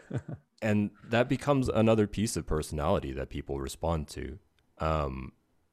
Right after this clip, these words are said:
and because I began letting down those walls, more of me was allowed to come out.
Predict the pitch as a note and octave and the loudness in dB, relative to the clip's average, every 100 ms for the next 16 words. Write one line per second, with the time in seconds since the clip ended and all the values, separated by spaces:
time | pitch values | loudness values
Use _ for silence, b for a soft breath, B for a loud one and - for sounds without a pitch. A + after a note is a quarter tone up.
0 | _ _ - F#2+ F#2+ F#2 F#2 - G#2+ A2 | _ _ -4 0 0 0 -2 2 6 6
1 | G#2 F#2 F2+ F2 F2+ E2 E2 E2+ E2 D#2+ | 4 -2 -2 0 0 2 2 2 0 0
2 | D#2 D2+ D2 C#2+ E2+ E2 C#2 C2+ B1+ E2+ | 0 0 -2 0 2 2 0 -4 -4 -6
3 | - - _ _ _ - D2+ E2 E2+ E2 | -8 -16 _ _ _ -10 -2 2 2 2
4 | D#2+ D#2 D2+ D2+ C#2+ D#2 D#2+ D2 C#2+ C#2 | 0 -2 0 -2 -2 -6 -4 -4 -4 -6
5 | D#2+ D2 C#2+ F#2 C#2 | -8 -6 0 0 0